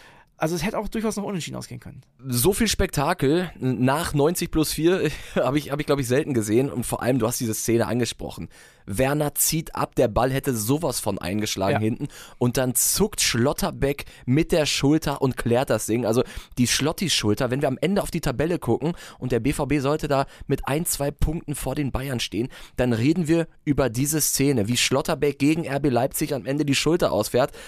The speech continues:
Speaker 2: Das, das hat schon fast Legendencharakter.
Speaker 1: Ja, Riesenreflex. Und das ohne Hand zu spielen, das kommt ja auch noch dazu, weil du, normalerweise kann es ja auch schnell passieren, aus der Entfernung, du hast eine Sekunde Zeit,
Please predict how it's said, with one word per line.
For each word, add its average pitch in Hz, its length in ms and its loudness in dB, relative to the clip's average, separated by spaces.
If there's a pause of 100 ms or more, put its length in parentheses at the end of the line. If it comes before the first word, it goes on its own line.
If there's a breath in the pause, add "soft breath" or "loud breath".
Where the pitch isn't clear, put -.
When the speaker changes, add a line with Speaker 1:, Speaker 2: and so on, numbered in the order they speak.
(160 loud breath)
Speaker 2:
Das, 113 240 -2
das - 180 -2
hat 143 140 -2
schon 123 140 0
fast - 280 -4
Legendencharakter. 110 800 -4
Speaker 1:
Ja, - 120 0
Riesenreflex. 196 1300 2 (360)
Und 185 200 4
das - 200 2
ohne 254 260 4
Hand 285 180 0
zu 214 100 0
spielen, 160 340 0
das 147 120 0
kommt 240 160 2
ja 220 120 4
auch 285 40 4
noch 233 120 2
dazu, 160 320 0
weil 185 140 4
du, 202 60 -4
normalerweise 208 640 4 (360 loud breath)
kann 214 160 0
es 240 80 -4
ja 214 80 4
auch 196 40 6
schnell 226 180 2
passieren, 214 340 0
aus 180 200 0
der 202 340 4
Entfernung, 214 420 2
du 170 80 2
hast 190 200 0
eine 240 220 0
Sekunde 220 320 2
Zeit, 196 300 2